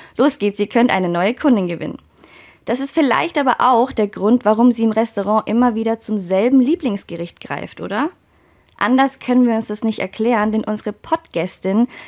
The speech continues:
ist eigentlich ziemlich experimentierfreudig. Sie war nämlich bereits im B two C Marketing bei Dior beschäftigt, als Werkstudentin bei Software Products and Marketing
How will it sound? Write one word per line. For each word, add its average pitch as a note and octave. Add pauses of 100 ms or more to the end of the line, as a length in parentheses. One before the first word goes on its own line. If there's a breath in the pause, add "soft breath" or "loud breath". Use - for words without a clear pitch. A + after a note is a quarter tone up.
ist A3
eigentlich A3+
ziemlich E4+
experimentierfreudig. B3 (320 loud breath)
Sie A#3
war B3
nämlich A#3+
bereits G3+
im G3+
B F#3+
two F#3
C A#3
Marketing B3+
bei F#3
Dior G3+
beschäftigt, A#3+ (320 soft breath)
als G#3+
Werkstudentin A3+
bei F#3+
Software G#3+
Products G3
and F3
Marketing B3+